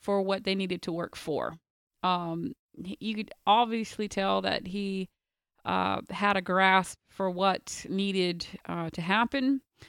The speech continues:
Uh, however, I think that, you know, Folk at that point had an advantage because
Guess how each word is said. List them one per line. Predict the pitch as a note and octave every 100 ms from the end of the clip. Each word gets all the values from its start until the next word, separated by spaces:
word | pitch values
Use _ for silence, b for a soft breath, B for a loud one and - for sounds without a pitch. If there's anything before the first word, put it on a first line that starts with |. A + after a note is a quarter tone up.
| B _ -
Uh, | F3+ F#3
however, | F3+ G#3 A3 A#3 G#3 G3 -
I | G3
think | - A#3 - -
that, | G3+ -
you | G3+
know, | F#3
Folk | F3 G#3+ G#3+ G#3
at | G3+
that | F#3+
point | - F#3+ F3+
had | F3 F3 E3+
an | E3 D#3+
advantage | D#3+ F3+ G3+ F#3+ F3 E3+ F3 - -
because | E3+ - E3+ D#3+